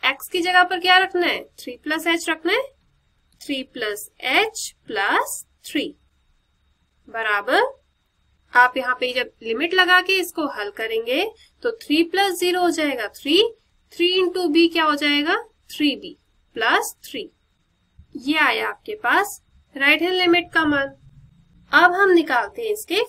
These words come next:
फलन का मान। तो इसकी जो फलन का मान आएगा, फंक्शनल value, वो किसके बराबर होगी? एफ़ एक्स बराबर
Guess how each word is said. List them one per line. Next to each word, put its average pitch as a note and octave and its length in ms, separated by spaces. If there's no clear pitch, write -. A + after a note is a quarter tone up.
फलन E4 300
का G#3 140
मान। F#3 260
तो D4+ 80
इसकी D4 340
जो C4 140
फलन C#4 280
का F#4+ 160
मान F#4+ 300
आएगा, F#4 360
फंक्शनल D#4+ 640
value, F4 400
वो C4+ 60
किसके D#4 340
बराबर E4 380
होगी? E4+ 320
एफ़ B3+ 240
एक्स G4 240
बराबर C#4+ 600